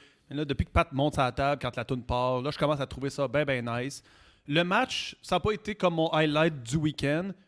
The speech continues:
mais j'ai trouvé que l'intro commençait bien. C'est une bonne idée de commencer WrestleMania avec ça.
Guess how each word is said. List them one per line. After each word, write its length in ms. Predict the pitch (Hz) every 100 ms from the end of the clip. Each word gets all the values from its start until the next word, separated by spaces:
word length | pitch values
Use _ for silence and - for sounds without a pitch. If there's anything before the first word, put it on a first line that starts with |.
| -
mais 120 | 143
j'ai 120 | 143
trouvé 200 | 143 175
que 100 | 185
l'intro 320 | 147 139 170
commençait 400 | 175 139 139 143
bien. 140 | 127 151
C'est 120 | -
une 120 | 127
bonne 200 | 117 139
idée 320 | 135 113 135 131
de 120 | 117
commencer 400 | 139 123 120 135
WrestleMania 420 | 123 123 117 135
avec 180 | 120 -
ça. 240 | - 139